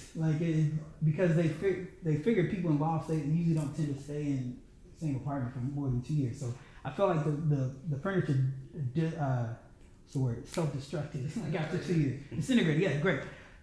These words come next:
And so this person comes in and, like, says, "Hey, I just moved into this apartment upstairs. We're on the bottom of the, uh, floor of this apartment complex, very important." And they're like, "I need to furnish my new apartment with everything in here." <laughs> So pe-,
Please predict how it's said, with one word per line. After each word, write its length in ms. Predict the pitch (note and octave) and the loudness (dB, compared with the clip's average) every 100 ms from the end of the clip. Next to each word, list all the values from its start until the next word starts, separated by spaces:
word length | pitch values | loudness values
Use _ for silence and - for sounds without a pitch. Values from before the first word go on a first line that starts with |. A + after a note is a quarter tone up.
| - | 2
And 140 | A#3+ | 2
so 520 | - B3 G#3 F#3 - - | 6 6 8 4 2 2
this 160 | G3 G3+ | 2 4
person 340 | B3+ B3+ A#3+ | 4 6 6
comes 240 | A#3+ A3 A#3 | 6 8 10
in 400 | C4 G#3+ G3+ - - | 10 8 2 -6 -6
and, 180 | G3+ F#3+ | 0 4
like, 300 | F3+ D#3 D3 | 6 6 2
says, 300 | - F#3+ F3 | 4 4 4
"Hey, 300 | A3 F#3 D3 D#3 | 4 2 2 0
I 100 | E3 | 0
just 200 | F3 F#3+ | 2 2
moved 200 | G3+ G3 | 2 2
into 180 | F#3 F#3+ | 0 2
this 160 | E3+ - | 2 2
apartment 460 | E3+ E3 D#3+ D#3+ D#3 | 2 4 2 0 -2
upstairs. 480 | D3+ - C#3+ C#3 C#3 | -2 0 2 2 2
We're 300 | C#3+ C#3+ D3 | 2 2 2
on 120 | D3 | 2
the 60 | C3 | 4
bottom 360 | C3+ D3+ C#3+ | 4 4 4
of 140 | C#3 D3+ | 2 -2
the, 60 | |
uh, 200 | C3 B2 | -2 -2
floor 340 | - E3 D3+ C#3 | -2 2 4 4
of 100 | C3+ | 2
this 140 | C#3 | 0
apartment 420 | C3+ D#3 E3+ C3 | -2 -2 -2 -2
complex, 420 | B2+ A#2+ B2+ A#2+ | -4 -6 -6 -6
very 280 | D3 C#3+ C#3 | -4 -2 -4
important." 440 | C3 B2+ F3 C3+ B2 - - - - - - E3+ | -4 -2 0 0 -4 -10 -16 -18 -20 -20 -12 -2
And 120 | E3 | 4
they're 140 | G3 | 4
like, 180 | D#3+ C#3 | 4 2
"I 60 | G#3 | 2
need 100 | E3+ | 0
to 80 | |
furnish 380 | - D3+ D3+ D3 | 0 0 0 2
my 240 | E3 E3 D#3+ | 0 0 2
new 160 | D#3+ | 2
apartment 420 | D#3+ A3 G3+ C3 A#2+ | 0 0 -2 0 -2
with 140 | A#2+ - - - - - | -4 -8 -18 -20 -20 -10
everything 340 | B2+ C3 E3 F3+ | -6 -4 -2 2
in 100 | A3 | 4
here." 300 | G#2 G2+ - - - - | 2 -2 -10 -18 -12 -8
<laughs> 200 | A#3+ E3 | -8 -4
So 440 | - C#3+ C3 - - - - - D#3+ - | 0 2 0 -4 -16 -20 -14 -10 -10 -2
pe-, 240 | F3 C3+ | -2 0